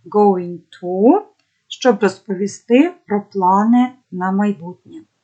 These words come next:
I am going to watch the concert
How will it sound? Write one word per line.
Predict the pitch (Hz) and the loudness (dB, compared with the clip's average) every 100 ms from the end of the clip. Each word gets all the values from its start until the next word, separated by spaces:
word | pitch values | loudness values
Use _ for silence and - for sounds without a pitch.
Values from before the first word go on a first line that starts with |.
| _ _ _ _ _ _ _ _ _ _ _ _ _ _ - | _ _ _ _ _ _ _ _ _ _ _ _ _ _ 0
I | 269 392 415 | 2 2 2
am | 359 | 0
going | 214 220 233 247 254 254 | 4 4 6 4 2 -2
to | 208 | -4
watch | 175 190 202 - - 170 | -4 -4 -4 -6 -12 -10
the | 196 | -12
concert | - 240 254 269 - 262 262 | -6 2 4 4 0 -4 -4